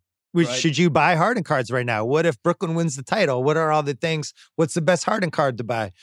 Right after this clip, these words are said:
Speaker 1: What's the sneakiest card, Harden card to buy? Um, same thing, I'm sure, on Thursday's pod. We talk about Brady and Mahomes. What's happened with that market? So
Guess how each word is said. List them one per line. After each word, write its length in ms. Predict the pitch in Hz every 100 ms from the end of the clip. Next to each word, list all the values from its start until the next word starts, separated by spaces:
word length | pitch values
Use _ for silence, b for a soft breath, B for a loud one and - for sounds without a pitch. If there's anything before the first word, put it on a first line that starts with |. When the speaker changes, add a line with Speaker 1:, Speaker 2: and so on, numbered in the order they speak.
| b
Speaker 1:
What's 200 | 175 175
the 80 | 202
sneakiest 640 | 170 - 220 185 185 147
card, 360 | - 143 131 120 -
Harden 340 | - 151 127 120
card 240 | 131 117
to 80 | 110
buy? 240 | 110 98 90 b b b
Um, 300 | 139 143 135
same 280 | 113 175 175
thing, 240 | 160 165
I'm 180 | 151 139
sure, 240 | 127 160 151
on 200 | 143 117
Thursday's 480 | 151 160 160 139
pod. 400 | - 139 123 123 - _ _ _ -
We 120 | 135
talk 200 | 123 131
about 220 | 127 139
Brady 240 | 131 139 143
and 100 | 135
Mahomes. 460 | 135 170 107 98
What's 200 | 131 135
happened 240 | 143 135 127
with 80 |
that 180 | 127 135
market? 360 | 123 117 - 104
So 340 | - 151 127